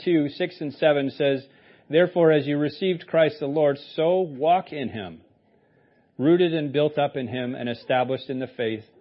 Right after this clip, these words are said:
just as you were taught, abounding in thanksgiving." And I think the idea of hiking on a path or walking on a path very closely parallels our text for this morning in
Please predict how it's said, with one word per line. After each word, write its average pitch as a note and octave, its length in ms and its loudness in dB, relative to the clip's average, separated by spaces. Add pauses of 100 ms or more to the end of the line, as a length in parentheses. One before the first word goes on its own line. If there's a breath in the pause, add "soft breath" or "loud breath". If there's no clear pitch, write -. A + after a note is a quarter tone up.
(160)
just C3+ 240 -2
as E3 160 -4
you D#3+ 140 0
were E3 100 0
taught, B2 480 -2
abounding A#2 480 -6
in A2 160 -10
thanksgiving." G#2+ 720 -14 (1800 soft breath)
And D#3 100 0
I D#3+ 40 4
think A3 200 -2
the G3 100 2
idea E3 360 6
of D3 300 0
hiking D#3+ 420 -4
on B2+ 100 -2
a A2 60 -4
path A#2+ 400 -2
or B2 80 -4
walking C#3+ 340 -2
on B2+ 80 -8
a A2+ 60 -8
path A2+ 460 -4 (800 soft breath)
very E3+ 220 2
closely E3+ 640 0
parallels C3+ 840 0
our C3+ 160 -4
text C#3 380 -6 (540)
for B2 320 0
this A#2 320 -4
morning A#2 680 -6 (100)
in A2 120 -6